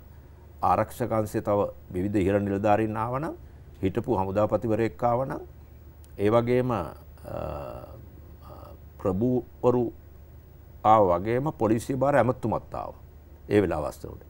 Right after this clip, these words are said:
ඒ සියලුම දෙනා ඇවිල්ලා අනිත් එක ජනාධිපතිවරයෙක් සහ හිටපු ජනාධිපතිවරයා සහ අගමැතිවරයා එන විවාහ මංගල්‍යයක් කියනකොට මේ බුද්ධි අංශය කියන එක කවුද එන්නේ, කොහෙද එන්නේ, මොකක්ද එන්නේ,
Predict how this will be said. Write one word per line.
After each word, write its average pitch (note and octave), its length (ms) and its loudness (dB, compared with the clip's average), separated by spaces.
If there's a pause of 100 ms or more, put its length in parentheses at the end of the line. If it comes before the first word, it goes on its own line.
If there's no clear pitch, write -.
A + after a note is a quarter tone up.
ඒ A2 80 -2
සියලුම B2+ 420 0
දෙනා G2+ 180 -6
ඇවිල්ලා C#3 300 -6
අනිත් B2 180 -6
එක D3+ 140 -6
ජනාධිපතිවරයෙක් C3+ 840 -4 (640)
සහ A#2 220 0
හිටපු A#2+ 360 0
ජනාධිපතිවරයා C3 880 0
සහ C#3 100 -6
අගමැතිවරයා C3+ 960 2
එන C3 140 0 (840)
විවාහ F#2+ 320 4
මංගල්‍යයක් A2 560 0 (520)
කියනකොට A#2+ 440 0
මේ C#3 160 0
බුද්ධි F2 360 0
අංශය A#2 320 2
කියන A#2+ 240 -2
එක B2 160 -6 (500)
කවුද G2+ 360 2
එන්නේ, A#2+ 320 2
කොහෙද F#2+ 440 -2
එන්නේ, A#2 380 -2
මොකක්ද G2+ 440 -2
එන්නේ, A#2 320 -2